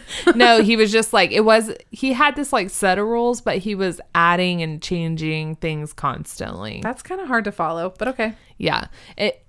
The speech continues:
Speaker 1: in the documentary, one of his old followers was like, "If you weren't there, you wouldn't know what's going on," because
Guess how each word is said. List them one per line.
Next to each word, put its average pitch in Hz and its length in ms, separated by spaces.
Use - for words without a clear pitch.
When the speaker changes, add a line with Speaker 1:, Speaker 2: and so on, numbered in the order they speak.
Speaker 1:
in 214 140
the 220 100
documentary, 180 640
one 175 200
of 160 140
his 160 440
old 165 240
followers 160 560
was 160 180
like, 156 240
"If 156 220
you 170 160
weren't 175 240
there, 165 160
you 170 180
wouldn't 160 300
know 151 560
what's 151 220
going 71 340
on," 69 160
because 151 560